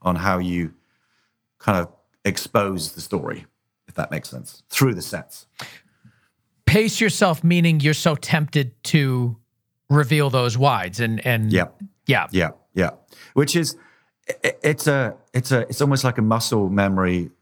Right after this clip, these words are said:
Speaker 1: that I think is transitioning. T V is becoming movies and movies are becoming T V, but, but predominantly we, we now live in a very cinematic universe on T V and Netflix.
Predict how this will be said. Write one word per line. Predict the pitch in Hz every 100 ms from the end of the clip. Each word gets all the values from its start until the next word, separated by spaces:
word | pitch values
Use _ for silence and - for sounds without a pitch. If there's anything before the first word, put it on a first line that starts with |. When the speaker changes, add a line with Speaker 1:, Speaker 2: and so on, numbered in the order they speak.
| _ -
Speaker 1:
that | 101 104
I |
think | 101 - 117 104 - - _ _ _ _
is | 117 120 113 - - -
transitioning. | - 123 120 127 - 120 113 104 98 90 _ _ _ _ _ -
T | - 160 147
V | 147
is | 135 117 - _ _ -
becoming | 131 131 123 113
movies | 107 110 101 98 92
and | 95 92 95 - 82
movies | 101 104 98 92
are |
becoming | 92 107 95
T | 90 104
V, | 95 98
but, | 90 90
but | 107 107 -
predominantly | 120 117 101 98
we, | 104
we | 95 110
now | 107 104
live | 101
in | 95
a | 92
very | 98
cinematic | 95 113 98 92 92
universe | 98 95 92 90
on | 92
T | 85 95 87
V | 90 90
and | 85
Netflix. | 90 - 87 -